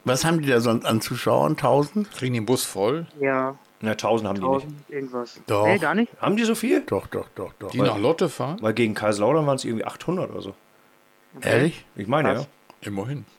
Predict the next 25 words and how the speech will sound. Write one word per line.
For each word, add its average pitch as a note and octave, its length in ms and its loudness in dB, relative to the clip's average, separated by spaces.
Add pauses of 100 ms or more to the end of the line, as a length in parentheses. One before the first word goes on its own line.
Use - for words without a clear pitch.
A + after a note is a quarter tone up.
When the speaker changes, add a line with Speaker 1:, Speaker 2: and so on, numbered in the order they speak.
(140)
Speaker 1:
Und A2 140 -4
dann A2+ 200 4
achthundert C3 460 0
aus B2 120 0
Lautern? A#2+ 420 2 (480)
Speaker 4:
Nee, A2+ 220 2
das F#2 200 -2
glaube E2+ 240 -4
ich - 80 -12
nicht. - 300 -4
<laughs> - 20 -2
Aber - 220 0
trotzdem F#2+ 580 -6
ist C#3 160 -8
es G2+ 140 -10
nicht, - 260 -10 (380)
nicht A#2 100 -4
viel. D3 160 6
Also C#3 140 6
ich C3 80 2
habe C#3+ 120 2
jetzt C#3+ 120 0
nicht C3 120 0
geguckt, - 360 0
aber A2 420 4